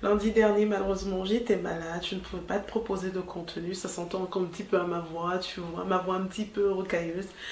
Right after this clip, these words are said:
Je vais un petit peu mieux. Pas totalement remise, mais ça va de mieux en mieux. En tout cas, je vais suffisamment bien pour pouvoir te proposer un contenu aujourd'hui. Euh, et j'espère juste, en fait, que, euh,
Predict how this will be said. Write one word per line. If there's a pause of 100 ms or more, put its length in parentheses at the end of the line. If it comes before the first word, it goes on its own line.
(280)
Je
vais
un
petit
peu
mieux. (200)
Pas
totalement
remise,
mais
ça
va
de
mieux
en
mieux.
En
tout
cas, (100)
je
vais
suffisamment
bien
pour
pouvoir
te
proposer
un
contenu
aujourd'hui. (640)
Euh, (580)
et
j'espère
juste,
en
fait,
que,
euh,